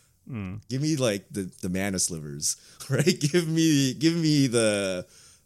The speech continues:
Speaker 2: if, if I wanted to finish a game, like, one sliver, uh, Legion, the, the coat of arms one, is, like, enough, right? Like,
Speaker 1: Mm-hmm.
Speaker 2: you don't need more. Like, yes, three is funny, but, like, usually one is enough if you have enough slivers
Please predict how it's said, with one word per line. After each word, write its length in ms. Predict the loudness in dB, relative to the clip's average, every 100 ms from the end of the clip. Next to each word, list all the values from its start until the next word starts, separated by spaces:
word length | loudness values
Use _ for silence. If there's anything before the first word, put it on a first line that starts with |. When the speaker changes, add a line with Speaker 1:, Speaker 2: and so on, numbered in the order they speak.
| -6
Speaker 2:
if, 140 | -4
if 140 | 0 0
I 20 |
wanted 200 | 2 2
to 60 | 2
finish 200 | 0 0
a 60 | -2
game, 260 | -2 -2
like, 200 | 0 -2
one 500 | -2 -4 -2 -2 2
sliver, 920 | 2 4 0 -2 -2 -2 0 -2 -4 -8 _ _ -20 -16
uh, 420 | -14 -12 -14 -16 -16
Legion, 420 | -12 -10 -10 -12 -12 -14
the, 100 | -14
the 100 | -12
coat 220 | -10 -10
of 80 | -8
arms 260 | -8 -8
one, 280 | -8 -10 -12
is, 160 | -10 -8
like, 160 | -6 -6
enough, 320 | -6 -8 -14 -10
right? 100 | -6
Like, 80 | -2
Speaker 1:
Mm-hmm. 80 | 2
Speaker 2:
you 60 |
don't 160 | 2 4
need 160 | 4 2
more. 160 | 0
Like, 200 | -2 -2 2
yes, 260 | 4 4
three 300 | 2 -2 0
is 120 | 0
funny, 320 | 0 -2 -4 -4
but, 220 | -6 -6
like, 220 | -6 -6
usually 460 | -4 0 2 4 2
one 240 | 2 0
is 100 | 0
enough 260 | -2 -4 -6
if 80 | -6
you 140 | -6
have 180 | -4 -6
enough 200 | -6 -6
slivers 540 | -8 -6 -6 -6 -8